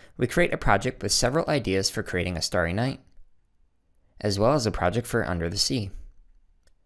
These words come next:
The following project shows young coders how to create their own sprite by designing and coding a fidget spinner. We then create an interactive diorama on outer space,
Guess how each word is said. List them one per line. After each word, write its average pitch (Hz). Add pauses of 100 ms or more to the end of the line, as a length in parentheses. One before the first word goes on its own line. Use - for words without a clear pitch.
(600)
The 180
following 214
project 135
shows 101
young 156
coders 107
how 98
to 92
create 101
their -
own 127
sprite -
by 98
designing 101
and 107
coding 113
a -
fidget -
spinner. - (920)
We 123
then 135
create 139
an 120
interactive 123
diorama 117
on 110
outer 92
space, -